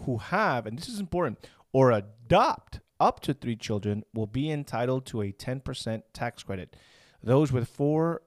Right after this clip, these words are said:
uh, would receive a forty percent tax break, and so on and so on. So it, it's really interesting because the bill actually also incentivizes people that would, uh, adopt children. So not only does this incentivize, uh, all families, 'cause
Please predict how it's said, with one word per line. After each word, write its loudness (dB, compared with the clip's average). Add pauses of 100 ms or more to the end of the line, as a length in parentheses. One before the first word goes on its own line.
uh, -4
would -4
receive -4
a -4
forty -2
percent -10
tax -4
break, -6
and -10
so -8
on -8
and -10
so -6
on. -8 (380)
So 2
it, -6
it's -14
really -8
interesting -10
because -10
the -2
bill 2
actually -2
also -4
incentivizes -10
people -8
that -6
would, -6 (400)
uh, -2
adopt -4
children. -4
So -6
not -2
only -4
does -4
this -8
incentivize, -8 (360)
uh, -6 (120)
all 10
families, -4
'cause 0